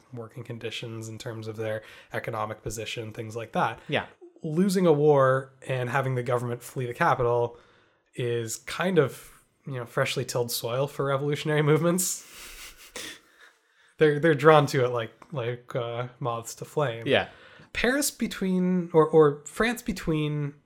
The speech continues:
Speaker 1: the revolution and, uh, well, this incident, uh, maintained something called the National Guard, which was
Speaker 2: Okay.
Speaker 1: kind of like an army reserve.
Speaker 2: Yep.
Speaker 1: It was a combination of,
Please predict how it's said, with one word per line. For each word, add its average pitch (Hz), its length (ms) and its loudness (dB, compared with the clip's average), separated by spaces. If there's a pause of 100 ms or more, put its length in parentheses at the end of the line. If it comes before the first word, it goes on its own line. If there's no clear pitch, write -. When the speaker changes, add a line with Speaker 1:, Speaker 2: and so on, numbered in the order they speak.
Speaker 1:
the 131 280 0
revolution 120 840 -2
and, 117 380 -8 (640)
uh, 120 220 0
well, 135 200 6
this - 240 0
incident, 127 440 -6 (500)
uh, 131 280 2
maintained 147 440 2
something 147 240 2
called 135 180 -2
the 127 60 -2
National 120 360 -6
Guard, 127 460 0 (360)
which 143 280 -4
was 139 460 2
Speaker 2:
Okay. - 60 -16
Speaker 1:
kind 196 220 -2
of 196 60 -2
like 202 160 0
an 151 60 0
army 139 280 0
reserve. 165 680 -4 (240)
Speaker 2:
Yep. 147 220 0 (220)
Speaker 1:
It 180 200 -4
was 143 680 2
a 135 120 0
combination 139 960 -4
of, 123 540 0